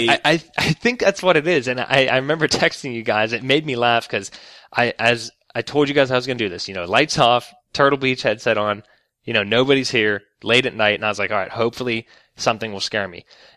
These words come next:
And it was awesome 'cause it wasn't a jump scare. It was, he would get near me and I could, I could feel my, <laughs> my face making these really stupid contorted positions 'cause I was like, "Oh my God, I don't wanna die." But again,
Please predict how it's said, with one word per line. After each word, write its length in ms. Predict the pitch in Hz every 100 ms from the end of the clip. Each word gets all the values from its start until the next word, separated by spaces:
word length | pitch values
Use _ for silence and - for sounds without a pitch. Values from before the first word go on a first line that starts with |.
| -
And 300 | 127 127 120
it 60 | 147
was 160 | 147
awesome 380 | 131 180 - 120
'cause 180 | 117 123
it 100 | 127
wasn't 280 | 139 151 151
a 40 |
jump 280 | 127 147 180
scare. 340 | - - - - - - _ 123
It 140 | 127
was, 400 | 127 113 104 - _ _ -
he 160 | 147 180
would 120 | 156
get 160 | 180
near 300 | 135 147 165
me 120 | 151 123
and 60 | 120
I 60 |
could, 200 | 120 131 -
I 80 | 139
could 200 | 127 110
feel 280 | - 151
my, 200 | 156 127 - - -
<laughs> 200 | - -
my 180 | 131 120
face 420 | - 135 123 -
making 300 | 113 107 110
these 180 | 107 107
really 340 | 117 123 127
stupid 600 | - - - 131 127 123
contorted 540 | - 117 - 120 120 110
positions 500 | 110 117 117 98 -
'cause 120 | 113
I 80 | 113
was 80 | 120
like, 140 | 120
"Oh 100 | 147
my 140 | 131 120
God, 200 | 123 117
I 60 |
don't 160 | 110 113
wanna 180 | 120 104
die." 340 | 113 120 92
But 140 | 95 113
again, 400 | 110 131 117